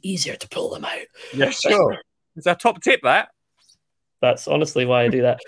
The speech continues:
Speaker 1: <laughs> Um, but yeah, it was, uh, people go on about, o-, o-, on Twitter regularly, they go, "Oh, what's that smell of the soil?" You know the word, Lee? Petrichor.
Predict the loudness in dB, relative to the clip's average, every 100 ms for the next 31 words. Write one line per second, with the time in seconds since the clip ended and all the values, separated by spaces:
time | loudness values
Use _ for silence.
0 | -12 -8 4 6 6 4 -2 -4 -16 -18
1 | -20 _ 0 0 2 0 0 -2 -2 -2
2 | -4 -2 -2 -2 -4 -6 -12 _ -6 -2
3 | 0 0 0 2 0 0 -8 -6 -4 -2
4 | -2 0 0 4 2 2 2 2 4 2
5 | 2 0 -2 -4 -6 -12 -8 -6 -6 -6
6 | -6 -4 -2 2 2 2 0 -2 -2 -2
7 | -2 -6 -14 _ 2 4 6 6 4 4
8 | 0 -2 -10 _ _ _ _ _ -4 -4
9 | -2 -4 0 0 0 -4